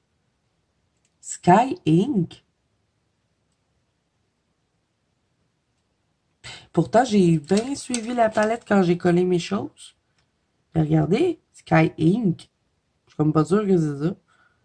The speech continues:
Peut-être qu'ils se sont. Mais non, ça se peut pas, je les ai déballés dessus. Ils peuvent pas savoir mélanger. En tout cas, c'était lui. Fait qu'il va là. Ah ouais? Ah, il est beau! J'avais pas des couleurs comme ça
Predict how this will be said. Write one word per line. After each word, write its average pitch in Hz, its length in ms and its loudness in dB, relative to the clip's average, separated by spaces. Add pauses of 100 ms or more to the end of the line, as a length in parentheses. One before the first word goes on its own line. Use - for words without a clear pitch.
(640)
Peut-être 175 280 -2
qu'ils 165 160 -10
se - 120 -14
sont. 170 200 -2 (160)
Mais 160 120 2
non, 170 220 4
ça 156 120 -6
se 156 80 -6
peut - 160 -14
pas, - 100 2
je 170 60 -2
les 165 200 -2
ai - 60 2
déballés 151 400 0
dessus. 156 420 -6 (220)
Ils - 680 -20
peuvent 123 120 -18
pas - 120 -10
savoir 160 320 0
mélanger. 156 520 -4 (140)
En 175 100 -2
tout - 160 -2
cas, - 60 -12 (180)
c'était - 260 4
lui. 202 300 -2 (140)
Fait 165 100 -4
qu'il 170 160 -6
va 180 120 4
là. 180 120 2 (580)
Ah 392 220 8
ouais? 190 320 4 (840)
Ah, 330 60 0 (160)
il 165 60 2
est 170 80 -2 (120)
beau! 311 580 2 (280)
J'avais 175 260 4
pas 466 220 -4
des - 140 0
couleurs 226 340 2
comme 220 280 0
ça 240 540 -2